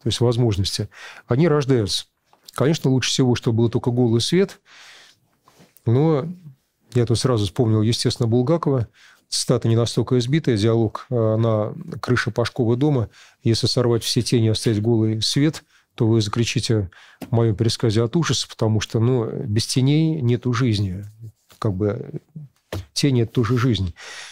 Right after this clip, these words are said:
И поэтому в политике, естественно, голого света не будет никогда. Будет много теней, м, и полуоттенков, и сумрака. Так иначе быть не может.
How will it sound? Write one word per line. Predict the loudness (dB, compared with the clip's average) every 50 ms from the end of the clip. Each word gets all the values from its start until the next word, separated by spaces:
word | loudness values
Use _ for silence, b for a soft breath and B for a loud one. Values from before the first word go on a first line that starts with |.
| B B B _ 0
И | 2 2 2
поэтому | 2 2 0 0 0 2 2 2 2 2 0
в | -2 -2
политике, | -2 0 0 0 0 -2 -2 -2 -2
естественно, | 0 0 0 -2 0 0 0
голого | 2 2 2 2 2
света | 0 0 0 0 0 0
не | 0 0
будет | 0 2 0 0 0
никогда. | -2 -2 0 0 0 0 0 0 0
Будет | 0 -2 -4 -2
много | -2 -2 0 0 -2
теней, | -2 0 0 0 2 2 0 0 -2 -4 _
м, | -6 -4 -2 0 0 -2 -2
и | -4 -4 -2 0 0 2 2 0 0
полуоттенков, | -2 0 0 2 2 2 2 0 0 0 0 0 0 -2 -4 -4 -4 -4
и | -4
сумрака. | -2 0 0 0 0 0 -2 -2 -2 -4 -2
Так | -2 -4 -4 -4
иначе | -4 -2 -2 -2 -2 -2 -4 -6 B B B B B B B B B
быть | 2 2 2 2 2
не | 2 2
может. | 4 4 2 2 0 -2 -4 -8